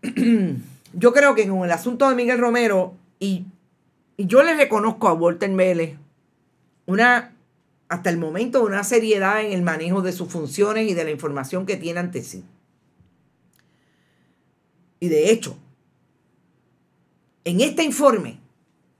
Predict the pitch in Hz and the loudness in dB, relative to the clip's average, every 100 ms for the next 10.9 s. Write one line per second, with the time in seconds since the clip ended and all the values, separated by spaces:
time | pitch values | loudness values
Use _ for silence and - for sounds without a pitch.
0 | _ _ _ _ _ _ _ _ - - | _ _ _ _ _ _ _ _ -12 -4
1 | 202 262 262 277 262 269 262 247 247 240 | 0 2 4 4 4 0 0 2 2 2
2 | 208 185 175 185 254 240 262 226 233 208 | 0 -2 -4 -2 0 0 2 2 2 2
3 | 165 - - _ _ _ _ _ _ _ | 0 -6 -20 _ _ _ _ _ _ _
4 | _ _ _ _ 190 202 226 - 233 196 | _ _ _ _ 2 2 0 0 2 2
5 | 139 120 _ _ _ _ _ _ _ _ | 2 -8 _ _ _ _ _ _ _ _
6 | _ 175 175 180 214 220 196 180 185 262 | _ -2 0 0 0 0 0 0 -2 2
7 | 269 254 247 214 190 226 214 185 185 185 | 2 0 -2 -2 0 0 0 -2 -2 -4
8 | 185 185 170 180 - 151 143 _ _ _ | -4 -4 -2 -2 -2 -8 -12 _ _ _
9 | _ _ 151 139 156 156 180 196 190 175 | _ _ -6 -2 0 0 0 -2 -4 -2
10 | 185 185 147 147 165 147 143 135 | 2 0 0 -4 -4 -2 -4 -6